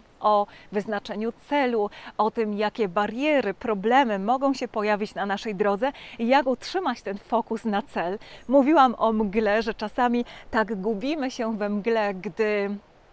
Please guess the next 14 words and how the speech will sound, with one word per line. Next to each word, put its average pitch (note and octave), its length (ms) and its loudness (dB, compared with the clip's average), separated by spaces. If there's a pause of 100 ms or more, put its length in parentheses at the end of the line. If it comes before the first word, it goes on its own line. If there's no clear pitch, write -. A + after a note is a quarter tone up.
(340)
chcemy, A3+ 640 -2 (400)
e, G#3+ 320 2
chcemy D4 420 0
coś, G#3+ 420 -4
e, G3 320 -2
osiągnąć B3 760 0
i - 100 -6
nagle A3+ 300 2
tyle C4 220 0
problemów A#3 680 0
i A3+ 60 -6
barier G#3 460 0
się A3 220 -6
pojawia. G#3+ 480 2